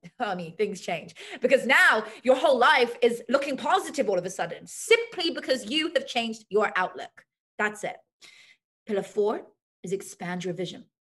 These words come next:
So you expand your vision through visualization, through expanders, that's people,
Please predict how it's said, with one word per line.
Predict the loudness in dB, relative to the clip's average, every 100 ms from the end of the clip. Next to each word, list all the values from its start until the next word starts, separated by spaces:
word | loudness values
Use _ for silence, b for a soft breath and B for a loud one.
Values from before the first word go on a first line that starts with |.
| _ _ _ _ _ _ _ _
So | -20 -16
you | -16
expand | -16 -18 -10 -8 -6
your | -4
vision | -6 -8 -12
through | -10
visualization, | -8 -6 -6 -6 -6 -6 -8 -10 -8 -8 -10
through | -14 -20 -20
expanders, | -20 -16 -6 -2 -2 -2 -4
that's | -6 -10
people, | -16 -16 -14 -16